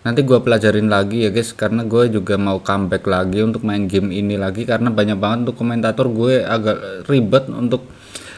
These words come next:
jawab satu persatu, itu agak lupa, lupa ingat ya. Jadi belum gua bales, tapi gua sempatin untuk balesin satu persatu. Untuk guidenya nanti gua tata ulang lagi untuk folder playlist-playlistnya lagi guys.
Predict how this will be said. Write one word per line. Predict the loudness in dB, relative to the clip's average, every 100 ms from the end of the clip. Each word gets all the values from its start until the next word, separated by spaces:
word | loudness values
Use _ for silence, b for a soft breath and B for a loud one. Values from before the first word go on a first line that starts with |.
| -4
jawab | 4 4 4
satu | 2 0 2
persatu, | 0 2 0 2 2 4
itu | 4 0 0
agak | 0 0 2 2 2 -2 -6
lupa, | 0 0 0 -2 -4 -2 0
lupa | 0 0 0 -2 -2
ingat | -2 0 0
ya. | 2
Jadi | 2 2 0 2 2 -2 -6 -16 -20 _ _ -20 -20 -20 -14 -2
belum | 4 6 6 6
gua | 4
bales, | 6 4 2 0 -4 -14 B B B B -6
tapi | 0 2
gua | 4 4
sempatin | 4 0 0 0 -2
untuk | -2 0
balesin | 0 0 -2 -2
satu | -2
persatu. | -4 -2 -2 -2 -2 -4
Untuk | -4 -4
guidenya | 2 4 6 6 6 4
nanti | 2 0 0
gua | 2 2 2
tata | 2 0 0 0
ulang | 0 0 -2
lagi | -2 -2 0 0 2 0
untuk | -2 -4 -4 -2
folder | 0 0 0 -2
playlist-playlistnya | -2 -2 -2 -4 -2 0 0 -2 -2 -2
lagi | -2 -2 -2 0
guys. | -2 -2 -8